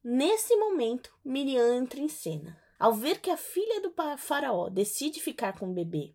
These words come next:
mas também que ela precisa de alguém pra alimentar o bebê, Miriam tem uma ideia muito rápida e ela é super proativa. Como sua mãe, ela respeitosamente e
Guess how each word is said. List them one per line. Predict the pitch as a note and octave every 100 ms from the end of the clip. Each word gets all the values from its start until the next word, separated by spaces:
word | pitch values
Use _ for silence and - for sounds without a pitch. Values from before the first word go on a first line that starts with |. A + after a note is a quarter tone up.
| _
mas | G#3+ B3 D4 D#4+
também | F4+ E4+ A3 F3+
que | F3+
ela | G#3+ D4+
precisa | - A#3+ - C4 F4+ F#4+
de | F4
alguém | D#4+ G#3 F3+
pra | E3+ F3+
alimentar | F3 F3+ F3 F3+ F#3
o | G#3+
bebê, | B3 C4+ A#3+ G3+ C#4+ _ -
Miriam | C4+ D4+ D4 D#4+
tem | E4 E4
uma | D#4+
ideia | C#4 A#3 C#4+ D4+
muito | B3 A#3+ E4 F4
rápida | A3+ F#3+ E3 - - -
e | A3
ela | B3 C4
é | A#3
super | - - B3+ F#3
proativa. | - F3 E3+ - D3+ D#3 - _ _ -
Como | E4+ F#4+
sua | - G#4+
mãe, | E4 G3+ G3+
ela | - A3+
respeitosamente | A#3 D4 F#4 - G4 F4+ F#4 F4 F4+ E4+ G#3+ G#3 G3+ G3 -
e | - F#3